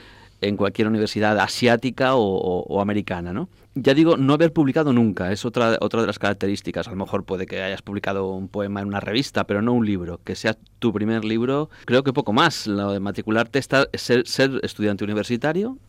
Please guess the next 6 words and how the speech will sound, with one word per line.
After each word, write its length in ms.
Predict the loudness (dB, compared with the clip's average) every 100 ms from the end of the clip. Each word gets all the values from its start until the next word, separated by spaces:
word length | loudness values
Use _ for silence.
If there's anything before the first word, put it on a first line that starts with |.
| -12
estar 380 | -12 -4 -2 -2
en 120 | -2
activo 380 | -4 -2 -2 -2
como 180 | -8 -10
estudiante 300 | -6 -6 -4
universitario. 640 | -4 -6 -4 -2 -2 -6